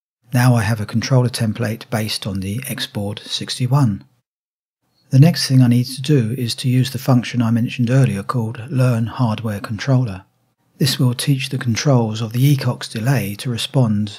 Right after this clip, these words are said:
to the commands of the Xboard encoders. I'm going to assign the top eight pots to control the left and right delay, the two filters, plus the drive, diffusion, stereo width and mix controls.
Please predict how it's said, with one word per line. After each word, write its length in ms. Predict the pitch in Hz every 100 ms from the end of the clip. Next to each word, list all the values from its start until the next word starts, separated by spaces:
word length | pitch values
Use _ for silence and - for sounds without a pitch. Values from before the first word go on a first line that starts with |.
| -
to 120 | -
the 80 | 117
commands 540 | 113 131 131 101 98
of 120 | 107 104
the 120 | 110
Xboard 500 | 107 - 123 110 113
encoders. 800 | 120 101 131 147 113 98 104 - _ _ _ 143
I'm 180 | 135
going 260 | 131 127 120
to 140 | - 123
assign 480 | 107 147 127 120
the 80 | 113
top 320 | - 143 143 - -
eight 260 | 143 135
pots 540 | - 113 131 - - - -
to 160 | 127
control 460 | - 117 - 123 113
the 80 | 113
left 260 | 131 131
and 100 | 120
right 200 | 117 131
delay, 480 | - 123 131 151 135 - _ _ _ _ _ _
the 240 | - 117 117
two 280 | - 127 113
filters, 720 | - 135 131 147 143 135 - _ -
plus 420 | 131 110 - -
the 140 | -
drive, 640 | 107 127 127 127 123 120 - _
diffusion, 720 | - - 131 120 110 117 120 - _ _ _ -
stereo 480 | - 151 139 123
width 400 | 113 127 135 - -
and 400 | 107 104 110 107 _
mix 280 | 165 170 -
controls. 720 | - 104 - 98 95 101